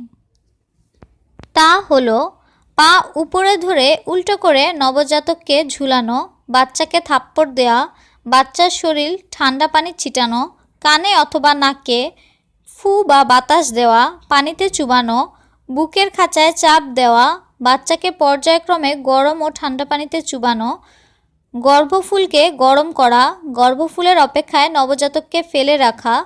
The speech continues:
মুখে ফু দেয়া, কানে ফু দেয়া, এগুলো করলে শিশুর উপকার তো হবেই না, বরং শিশুর ক্ষতি হবে। শিশুকে কখনো মধু, চিনির পানি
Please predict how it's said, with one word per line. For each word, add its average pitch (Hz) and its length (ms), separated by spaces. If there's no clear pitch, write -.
মুখে 302 340
ফু - 240
দেয়া, 240 260
কানে 262 320
ফু 285 220
দেয়া, 202 280
এগুলো 320 340
করলে 370 420
শিশুর 311 380
উপকার 320 340
তো 403 140
হবেই 320 400
না, 269 140
বরং 254 320
শিশুর 330 360
ক্ষতি 262 320
হবে। 214 300
শিশুকে 370 520
কখনো 311 460
মধু, 294 400
চিনির 330 400
পানি 247 300